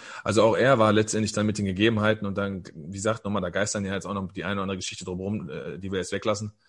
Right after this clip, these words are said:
weil wir halt uns an Fakten jetzt orientieren. Wenn es innerhalb der Mannschaft nicht stimmt und, ähm, setzen wir mal voraus, das hat, das hat es nicht. Und du hast ein paar faule Äpfel und du kommst als, und das werfe ich auch Thorsten Lieberknecht vor, muss ich wirklich sagen, auch wenn ich trotzdem ihn für einen guten Trainer halte,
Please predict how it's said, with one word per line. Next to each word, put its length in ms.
weil 120
wir 100
halt 120
uns 180
an 100
Fakten 300
jetzt 140
orientieren. 560
Wenn 120
es 100
innerhalb 220
der 100
Mannschaft 320
nicht 100
stimmt 320
und, 260
ähm, 360
setzen 240
wir 60
mal 40
voraus, 460
das 160
hat, 160
das 120
hat 100
es 120
nicht. 240
Und 140
du 100
hast 360
ein 40
paar 140
faule 260
Äpfel 360
und 100
du 80
kommst 260
als, 380
und 120
das 180
werfe 220
ich 80
auch 120
Thorsten 280
Lieberknecht 280
vor, 280
muss 180
ich 60
wirklich 180
sagen, 240
auch 160
wenn 100
ich 120
trotzdem 260
ihn 60
für 80
einen 80
guten 120
Trainer 200
halte, 240